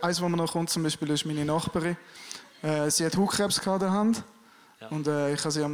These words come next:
Speaker 1: Morgen früh völlig verpennt, bin ich auf dem Balkon rausgestanden mit meinen verbusselten Haaren. Und, äh, dann sind wir irgendwie ins Gespräch gekommen. Ich habe ihr noch nie von Jesus erzählt gehabt und habe dann einfach für ihre Hand gebeten gehabt, weil sie gesagt hat, dass sie da mega Schmerz hat und Hautkrebs.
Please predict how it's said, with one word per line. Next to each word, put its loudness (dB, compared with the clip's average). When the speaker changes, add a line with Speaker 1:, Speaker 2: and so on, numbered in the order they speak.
Speaker 1:
Morgen 0
früh 0
völlig -2
verpennt, -4
bin -4
ich -4
auf -6
dem -6
Balkon -2
rausgestanden -2
mit 0
meinen 0
verbusselten 2
Haaren. 0
Und, -6
äh, 2
dann -8
sind -2
wir 0
irgendwie 0
ins -2
Gespräch 0
gekommen. -4
Ich -6
habe -4
ihr -2
noch -4
nie -6
von -4
Jesus -2
erzählt -4
gehabt -6
und -8
habe -10
dann -8
einfach -10
für -8
ihre -6
Hand -6
gebeten -10
gehabt, -8
weil -10
sie -8
gesagt 0
hat, -4
dass 0
sie -2
da 0
mega -2
Schmerz -2
hat -4
und -12
Hautkrebs. -4